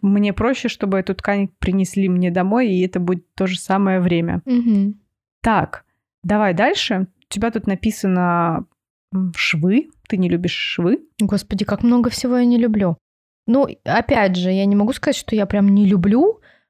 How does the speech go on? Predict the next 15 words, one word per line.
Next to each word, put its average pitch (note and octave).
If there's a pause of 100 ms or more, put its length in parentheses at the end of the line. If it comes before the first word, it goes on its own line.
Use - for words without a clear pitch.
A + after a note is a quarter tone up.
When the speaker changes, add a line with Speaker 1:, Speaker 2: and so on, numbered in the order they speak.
Speaker 2:
но C4
мне A3
намного B3+
больше A3+
нравится A3
просто F#3+
процесс F3
вязания, G#3+
чем G3
процесс A#3
сшивания. F3
Опять A3
же, B3+
потому G#3
что F3+